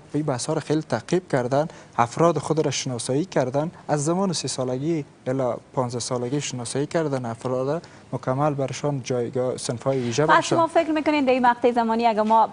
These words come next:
Speaker 2: بریم به طرف استعدادیابی، ما در حقیقت استعداد کشی می‌کنیم؟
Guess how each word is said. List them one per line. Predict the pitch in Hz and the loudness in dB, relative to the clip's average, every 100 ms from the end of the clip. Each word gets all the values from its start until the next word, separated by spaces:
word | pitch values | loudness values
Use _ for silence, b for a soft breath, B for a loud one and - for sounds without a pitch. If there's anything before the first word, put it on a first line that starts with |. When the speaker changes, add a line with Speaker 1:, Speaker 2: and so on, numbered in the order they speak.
| - | 0
Speaker 2:
بریم | 208 214 208 | 0 2 4
به | 196 | 4
طرف | 214 196 208 | 6 2 4
استعدادیابی، | 208 208 208 196 190 196 190 226 226 | -2 0 0 0 0 0 0 0 2
ما | 226 | 4
در | 214 214 | 4 2
حقیقت | 202 - 220 214 - - - | 0 4 2 2 -10 -16 0
استعداد | 220 - 208 196 196 | 0 2 0 0 0
کشی | 202 190 196 | -4 -2 -2
می‌کنیم؟ | 156 - - 190 | -4 -6 -8 -10